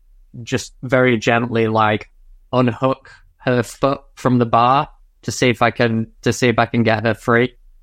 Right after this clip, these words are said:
Um, like, very, very gently moving it,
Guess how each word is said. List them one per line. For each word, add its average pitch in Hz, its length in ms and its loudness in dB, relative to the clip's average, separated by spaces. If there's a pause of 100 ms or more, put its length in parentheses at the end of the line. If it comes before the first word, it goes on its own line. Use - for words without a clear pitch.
(140)
Um, 113 560 0 (280)
like, 120 180 -2
very, 135 360 2
very 127 260 2
gently 117 520 -2
moving 113 380 0
it, 110 180 -2